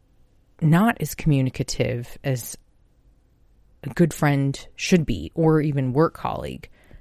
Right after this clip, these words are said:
So I would encourage people to stop ghosting other people and to really write back with love and care when they can.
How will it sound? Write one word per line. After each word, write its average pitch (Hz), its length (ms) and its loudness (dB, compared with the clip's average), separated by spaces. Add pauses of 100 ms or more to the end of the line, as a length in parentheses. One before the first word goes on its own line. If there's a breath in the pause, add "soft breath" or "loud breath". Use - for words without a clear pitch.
(100 soft breath)
So 139 600 0 (320)
I 165 80 0
would 165 140 2
encourage 233 440 0
people 202 240 0
to - 80 -10
stop - 460 -2 (220)
ghosting 156 600 2
other 127 240 -2
people 127 600 -4 (560 soft breath)
and 143 120 2
to 160 100 2
really 196 340 4
write 160 320 2
back 156 480 -2
with 139 240 0
love 143 680 2
and 139 220 0
care 156 480 0
when 135 300 0
they 135 140 0
can. 165 640 -2